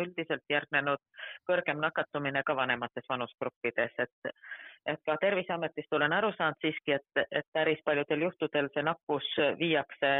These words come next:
nii-öelda koolist koju, et, et need noored nakatavad edasi ka oma peresid. No vahel on ka vastupidi, et saavad just perest ja, perelt ja vanematelt selle nakkuse,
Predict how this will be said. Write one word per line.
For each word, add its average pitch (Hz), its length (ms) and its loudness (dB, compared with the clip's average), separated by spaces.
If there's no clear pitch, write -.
nii-öelda 143 400 0
koolist 156 400 0
koju, 190 400 4
et, - 300 -4
et - 440 0
need - 420 -4
noored 151 300 0
nakatavad 147 480 0
edasi 156 240 -2
ka 160 100 0
oma 165 180 0
peresid. 123 500 0
No 147 100 0
vahel 165 220 2
on 170 80 -2
ka 190 80 0
vastupidi, 156 640 0
et - 140 -4
saavad 143 520 0
just 156 240 -4
perest 220 440 0
ja, 98 160 0
perelt 185 380 0
ja 156 80 -2
vanematelt 175 600 -2
selle 147 180 0
nakkuse, 147 500 -2